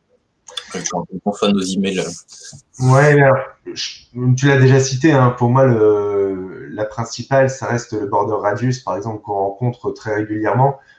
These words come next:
Speaker 2: En fait, les, les, les propriétés ou les effets sur lesquels on va avoir, euh, cette problématique de dégradation gracieuse,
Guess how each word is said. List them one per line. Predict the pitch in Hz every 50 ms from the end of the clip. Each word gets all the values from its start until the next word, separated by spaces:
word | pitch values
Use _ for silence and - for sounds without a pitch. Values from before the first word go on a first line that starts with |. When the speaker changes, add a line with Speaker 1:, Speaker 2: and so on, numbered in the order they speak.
| _ -
Speaker 2:
En | -
fait, | - 160 147 - - - - 104
les, | 110 117 113 113 113 110 107 104 107
les, | 104 110 113 - _ _ _ _ _ _ _ _ _ _ _ _ _ _ _ _ _ -
les | 101 104 117
propriétés | 117 - - 120 - - 131 127 120 120 - 143 143
ou | 135 120
les | 117 107 117
effets | 120 120 - 139
sur | 131 131 - 113
lesquels | 104 101 - 117 113
on | 113 110
va | 104 104 104
avoir, | 104 104 98 104 117 120 120 120 117 -
euh, | 101 95 90 90 87 85 85 85 87 85
cette | - - 107 101 -
problématique | - 107 107 107 110 107 104 - - 123 117 - -
de | 101 95 92 90
dégradation | 92 104 98 98 104 107 104 104 - - - 117 113
gracieuse, | 104 98 104 104 - - - 135 143 143 123 110 -